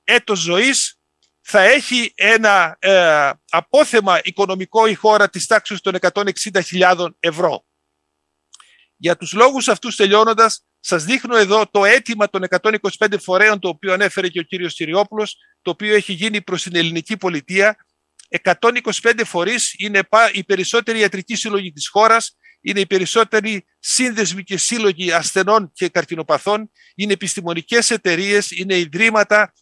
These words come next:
είναι ερευνητικά Ινστιτούτα. Όλοι κάνουμε έκκληση προς την ελληνική πολιτεία να εναρμονιστεί προς τις διεθνείς οδηγίες και να κάνει και στην Ελλάδα αυτό το οποίο απαιτείται.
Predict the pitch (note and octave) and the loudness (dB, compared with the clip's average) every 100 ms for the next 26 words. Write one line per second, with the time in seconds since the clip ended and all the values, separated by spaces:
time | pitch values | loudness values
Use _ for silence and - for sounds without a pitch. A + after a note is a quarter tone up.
0 | - F#3 F#3+ G3 F3 E3+ E3+ G#3+ A3 - | -14 -6 0 2 0 -4 -2 2 2 0
1 | F#3+ G#3 G3+ G#3 - _ _ _ _ - | -8 -6 -2 -2 -2 _ _ _ _ 2
2 | G#3 B3 B3 A#3+ G#3+ G#3+ G#3 G#3+ A3+ G#3 | 6 6 4 0 2 2 2 0 0 -6
3 | G#3 F#3 F3+ F#3 E3+ A3+ F#3+ F3+ - F#3+ | -6 -10 -8 -8 -8 -8 -8 -8 -2 0
4 | F3+ _ _ - G3 F#3 - _ _ _ | 0 _ _ -4 2 2 0 _ _ _
5 | G3 A3+ A3 G#3 G3+ G3+ G3 - B3+ - | 2 2 4 2 2 -2 -2 -4 -6 -4
6 | G#3+ - F#3 E3+ G3 E3+ A3+ G#3 F3 D#3 | -6 -6 -10 -2 -2 -2 -6 -4 -6 -6
7 | F#3 G3 - _ _ - F3 F3 A3 A3 | -2 -2 -4 _ _ -4 -2 2 2 0
8 | G3+ G3 - F#3+ E3 F#3 G#3 G#3 F#3 - | -2 -4 -4 -2 2 4 4 4 0 -2
9 | F#3 F3+ - F#3 F3 E3+ D#3 E3+ G#2+ F#2 | -6 -6 -6 -2 -2 -2 -8 -8 -8 -14